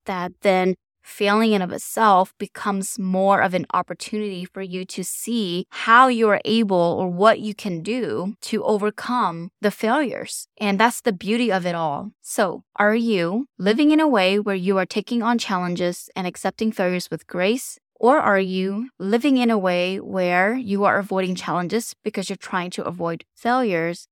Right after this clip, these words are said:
because you're worried about these failures bringing out emotions in you that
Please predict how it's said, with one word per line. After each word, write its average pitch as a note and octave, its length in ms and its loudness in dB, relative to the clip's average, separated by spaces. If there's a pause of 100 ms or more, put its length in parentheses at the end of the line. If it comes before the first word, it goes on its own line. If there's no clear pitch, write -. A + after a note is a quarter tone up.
because A3+ 200 0
you're A#3+ 100 4
worried A3+ 520 4
about F#3 500 2
these F#3+ 380 -10
failures G#3 600 2
bringing A3 420 0
out A3+ 160 2
emotions G3 520 -2
in G3+ 200 -4
you F3+ 180 -6
that F3+ 220 -2